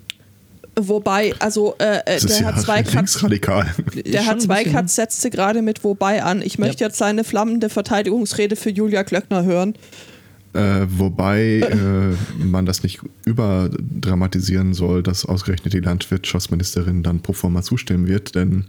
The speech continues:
Speaker 2: die Barley hat auch schon zu Protokoll gegeben, dass sie zu hundert Prozent hinter diesem Beschluss steht und den auch
Speaker 1: Hab
Speaker 2: abnicken
Speaker 1: ich
Speaker 2: würde.
Speaker 1: nicht, hab ich nicht die Tage ge-, gab's da nicht ein Update? Hab ich nicht gelesen, dass sich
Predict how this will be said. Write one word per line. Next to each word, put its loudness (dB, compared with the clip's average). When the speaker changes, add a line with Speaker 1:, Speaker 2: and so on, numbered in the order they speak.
Speaker 2:
die 2
Barley 0
hat -2
auch 0
schon 0
zu -2
Protokoll -2
gegeben, 0
dass -2
sie -2
zu -6
hundert 0
Prozent -2
hinter 0
diesem -2
Beschluss -2
steht -4
und -2
den 0
auch -2
Speaker 1:
Hab -2
Speaker 2:
abnicken 0
Speaker 1:
ich -2
Speaker 2:
würde. 0
Speaker 1:
nicht, -2
hab -2
ich -4
nicht -4
die -2
Tage -2
ge-, -10
gab's -6
da 0
nicht -2
ein -8
Update? -4
Hab -4
ich -6
nicht -4
gelesen, -2
dass -2
sich -4